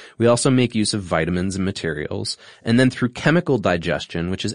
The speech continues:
after we've chewed our food and our stomach has churned it all down, there's enzymes in our bodies that break the chemical bonds and change the structure of the molecules involved. In the human mechanical process, that also involves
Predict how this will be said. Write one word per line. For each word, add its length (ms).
after 360
we've 200
chewed 440
our 100
food 520
and 100
our 80
stomach 460
has 120
churned 420
it 60
all 160
down, 400
there's 220
enzymes 640
in 60
our 140
bodies 420
that 220
break 460
the 60
chemical 440
bonds 640
and 160
change 540
the 140
structure 500
of 80
the 60
molecules 640
involved. 680
In 80
the 80
human 500
mechanical 460
process, 520
that 160
also 280
involves 440